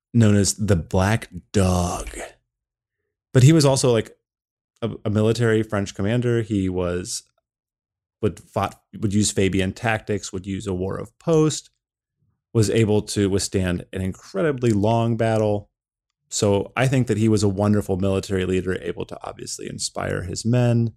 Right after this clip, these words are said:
pushed forward against great odds. So I, I think that those are the qualifications that I would pick.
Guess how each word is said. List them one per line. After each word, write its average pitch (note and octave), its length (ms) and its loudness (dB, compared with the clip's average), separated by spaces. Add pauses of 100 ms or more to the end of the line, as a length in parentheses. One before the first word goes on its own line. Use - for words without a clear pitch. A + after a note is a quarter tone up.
(200)
pushed G2+ 220 -2
forward F#2 300 -2
against G2+ 420 -8 (320)
great G#2+ 180 0
odds. - 520 -4 (240)
So F3 220 -2
I, - 100 0
I D3 40 2
think D#3 200 2
that A#2 260 -2
those B2+ 240 6
are - 40 0
the G#2 100 -2
qualifications G2 640 -4
that F#2 120 -6
I F#2+ 40 -4
would - 160 -10
pick. - 260 -8